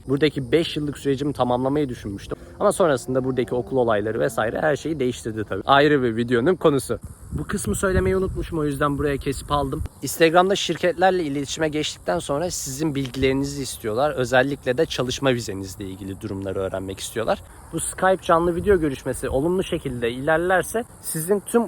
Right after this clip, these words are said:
uçuş masraflarınızı Amerika için de karşılıyorlar. Yani öyle de bir kolaylığı var. Ayrıca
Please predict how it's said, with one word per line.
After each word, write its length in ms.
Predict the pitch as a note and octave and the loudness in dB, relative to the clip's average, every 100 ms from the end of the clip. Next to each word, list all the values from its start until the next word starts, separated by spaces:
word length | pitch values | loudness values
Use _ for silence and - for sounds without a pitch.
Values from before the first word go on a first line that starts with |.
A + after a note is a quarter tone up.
| - | -2
uçuş 320 | E3 G3 - | -4 -4 2
masraflarınızı 760 | E3+ D3 D3 C3 C#3+ D3 E3 - | 2 4 2 2 2 0 0 2
Amerika 420 | D#3+ F#3+ F#3 E3 | 4 4 2 0
için 260 | C3+ - | -2 -4
de 80 | F#3+ | -4
karşılıyorlar. 760 | - E3 C#3+ - D#3 C3 C#3 F3 | 2 4 4 0 0 2 2 2
Yani 340 | C#3 C3 C3+ | 2 2 2
öyle 320 | C#3 F#3 D#3+ | 2 2 2
de 120 | D3 F3+ | -2 -4
bir 60 | |
kolaylığı 540 | - D#3+ D3+ C#3+ A#2+ B2+ | -2 4 4 4 0 2
var. 160 | F#3 D#3+ | 2 6
Ayrıca 500 | E3+ E3+ D#3 F#3+ | 4 4 2 2